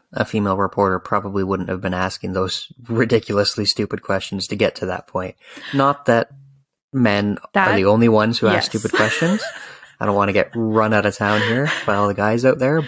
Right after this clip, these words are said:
Speaker 1: but
Speaker 2: <laughs>
Speaker 1: historically, in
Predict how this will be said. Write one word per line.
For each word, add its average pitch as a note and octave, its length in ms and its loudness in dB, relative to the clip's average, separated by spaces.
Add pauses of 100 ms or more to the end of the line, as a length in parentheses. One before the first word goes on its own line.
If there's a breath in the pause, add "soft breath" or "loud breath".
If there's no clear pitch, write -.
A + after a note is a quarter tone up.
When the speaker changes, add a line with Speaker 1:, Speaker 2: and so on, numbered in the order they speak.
Speaker 1:
but G2+ 240 0 (100)
Speaker 2:
<laughs> - 1080 -2
Speaker 1:
historically, A2+ 1120 2 (880 loud breath)
in A3+ 80 -6